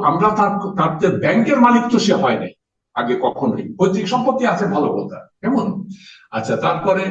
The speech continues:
মোসাদ্দেক হ-, হোসেন ফালু, হুম, তিনি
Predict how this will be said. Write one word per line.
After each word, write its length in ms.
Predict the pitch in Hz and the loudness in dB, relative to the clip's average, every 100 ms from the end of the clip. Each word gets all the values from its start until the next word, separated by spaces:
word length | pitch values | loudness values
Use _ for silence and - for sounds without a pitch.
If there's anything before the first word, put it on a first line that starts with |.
| 196 - - - - | -6 -10 -16 -20 -10
মোসাদ্দেক 540 | - 185 233 202 226 226 | 0 2 2 2 0 0
হ-, 260 | 226 220 - 170 | 0 -2 0 0
হোসেন 380 | 160 - 196 | 0 2 2
ফালু, 380 | 175 - 165 151 151 147 - _ _ | 2 2 4 4 2 -4 -10 _ _
হুম, 180 | 170 226 - 214 - _ _ _ _ | 2 4 2 -8 -14 _ _ _ _
তিনি 240 | 214 226 | 2 6